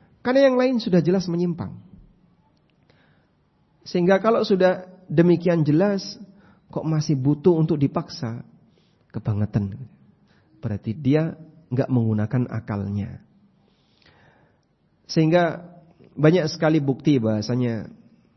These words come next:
ajaran agama ini demikian jelas kebenarannya.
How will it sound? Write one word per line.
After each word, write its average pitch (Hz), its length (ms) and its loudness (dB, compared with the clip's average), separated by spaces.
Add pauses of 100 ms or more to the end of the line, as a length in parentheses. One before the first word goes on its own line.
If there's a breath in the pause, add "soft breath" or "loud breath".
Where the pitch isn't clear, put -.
(760)
ajaran 139 400 2
agama 120 400 0
ini 131 480 0 (560)
demikian 131 720 0
jelas 131 480 2
kebenarannya. 110 640 -4